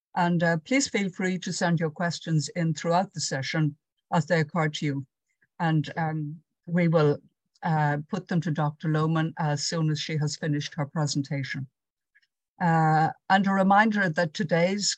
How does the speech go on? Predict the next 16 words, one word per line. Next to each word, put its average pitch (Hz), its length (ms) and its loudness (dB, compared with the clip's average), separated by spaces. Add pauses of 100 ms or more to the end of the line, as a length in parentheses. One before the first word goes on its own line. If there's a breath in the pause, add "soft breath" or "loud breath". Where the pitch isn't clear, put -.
Q 180 220 -4
and 165 180 2
A 170 460 -2
and 165 300 -4
presentation 165 840 0
are 170 220 2
both 160 420 0
on 156 160 0
the 147 100 -2
record. 139 540 -4 (1600 loud breath)
Uh, - 120 -10 (160)
in 233 240 2
this, - 520 4 (220)
in 226 180 0
this 208 160 -2
situation, 170 960 0